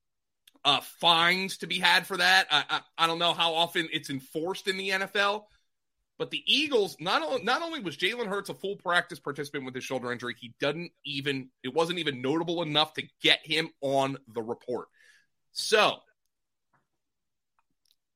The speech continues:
is it gamesmanship? I think it's probably not. I think Jalen Hurts is probably feeling pretty good.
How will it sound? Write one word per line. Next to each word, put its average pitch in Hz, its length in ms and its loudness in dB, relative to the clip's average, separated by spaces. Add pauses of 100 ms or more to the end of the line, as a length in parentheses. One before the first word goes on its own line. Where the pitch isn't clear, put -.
is 156 180 4
it 143 140 -2
gamesmanship? 226 640 2 (140)
I 139 120 4
think 156 220 2
it's 143 100 -8
probably 139 500 2
not. 120 340 4
I 135 40 2
think 135 200 -4
Jalen 131 220 0
Hurts 135 220 -6
is 139 60 -12
probably 139 300 -2
feeling 139 300 -4
pretty 156 220 -6
good. 214 280 2